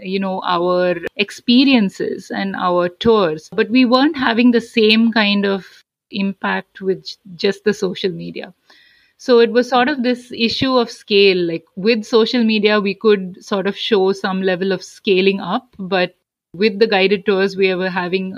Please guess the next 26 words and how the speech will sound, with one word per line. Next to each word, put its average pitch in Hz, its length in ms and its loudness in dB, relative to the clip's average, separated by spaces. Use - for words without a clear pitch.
like, 170 220 -4
a 175 60 -4
more 180 200 -4
long-term 180 560 -2
impact. 196 540 -6
So 226 80 2
it's, 220 180 -2
yeah, 214 240 4
it's 175 120 -4
sort 220 140 4
of 214 120 -2
difficult 220 420 2
to 214 100 4
understand 196 480 0
what 170 180 0
exactly 190 440 0
we 185 100 0
should 180 240 -2
do 170 180 0
now, 202 280 0
but 180 260 -2
that's - 300 -2
<laughs> - 0 -
where 202 180 4
we 170 160 4
are. - 200 -4